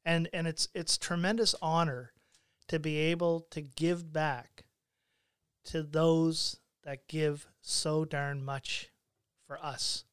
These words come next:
And that's why I'm passionate about what I do and about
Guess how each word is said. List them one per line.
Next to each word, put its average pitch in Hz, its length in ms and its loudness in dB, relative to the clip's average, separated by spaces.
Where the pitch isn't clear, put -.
And 143 400 -6
that's 147 300 -4
why 139 520 -4
I'm 143 140 -10
passionate 151 720 -2
about 143 240 -6
what 143 140 -4
I 139 100 -2
do 139 420 -4
and 139 120 -10
about 139 340 -6